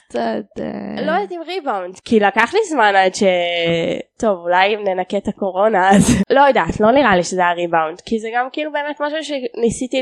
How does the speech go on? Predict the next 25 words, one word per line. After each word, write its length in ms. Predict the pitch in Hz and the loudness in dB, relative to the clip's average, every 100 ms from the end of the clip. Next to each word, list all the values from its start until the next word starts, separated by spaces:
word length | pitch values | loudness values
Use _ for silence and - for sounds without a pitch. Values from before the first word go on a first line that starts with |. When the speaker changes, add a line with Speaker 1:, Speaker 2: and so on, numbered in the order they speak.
| 247 | 2
Speaker 2:
לבנות 340 | 214 214 214 | 2 0 0
לאט, 340 | 208 175 165 175 _ - 220 | 0 0 0 -4 _ -10 -6
אבל 180 | 208 | -4
אני 140 | 208 208 | -6 -8
מאמינה 420 | 208 214 220 269 | -8 -8 -8 -8
שמהר 420 | 311 277 240 247 233 | -8 -8 -6 -6 -6
מאוד 300 | 202 214 196 | -4 -4 -4
הייתי 320 | 185 180 190 | -6 0 2
עולה 200 | 175 170 | 4 4
על 180 | 175 175 | 4 2
זה 120 | 165 | 0
ש-, 120 | - - | -2 -10
שהוא 680 | 202 - - - - - - | -12 -10 -8 -8 -8 -6 -6
אידיוט. 440 | - 160 - - - - - | -2 -4 -4 -12 -16 -16 -16
Speaker 1:
אבל 200 | 170 175 | -8 -4
מה 120 | 190 220 | -2 -2
שאני 220 | 277 202 | -2 -4
שומעת 440 | 143 143 165 214 | -6 -6 -4 -6
פה 160 | - 233 | -6 -4
גם, 360 | 247 262 262 240 _ 185 | -4 -4 -8 -18 _ -18
זה 120 | 156 | -12
שיותר 1080 | - 156 151 147 123 _ 170 170 - 240 254 | -4 -2 -2 -2 -4 _ -6 -6 -4 -6 -4
ממה 460 | 208 185 196 220 233 _ _ | -6 -6 -6 -6 -8 _ _
שנפגעת 840 | - 190 170 151 - 170 180 - 220 185 151 147 139 113 95 _ _ | -12 -10 -10 -14 -6 -2 -2 -4 -6 -6 -6 -6 -8 -10 -14 _ _
מהבגידה 720 | 151 - 165 156 175 190 208 | -20 -20 -16 -6 -4 -4 -6